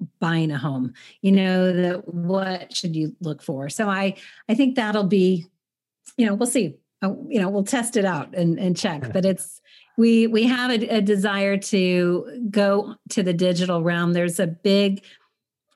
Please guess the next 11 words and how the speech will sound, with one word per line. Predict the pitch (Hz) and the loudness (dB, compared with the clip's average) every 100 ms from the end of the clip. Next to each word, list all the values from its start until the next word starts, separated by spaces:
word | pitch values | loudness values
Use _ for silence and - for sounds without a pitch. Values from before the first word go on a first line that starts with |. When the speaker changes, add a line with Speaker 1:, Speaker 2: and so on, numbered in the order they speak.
| _ - | _ -6
Speaker 1:
trend | 233 202 185 185 | -4 -2 0 0
with | 214 196 - - | 0 0 -2 -4
education. | 202 170 - 190 190 185 180 | -4 -4 -2 0 0 0 2
You | 196 | 2
know, | 180 175 | 2 2
a | |
lot | 180 175 | 0 0
of | 185 | -2
people | 208 190 180 | -2 0 0
are, | 180 165 170 - | 0 -2 -4 -4
are | 185 165 160 | -2 -2 -2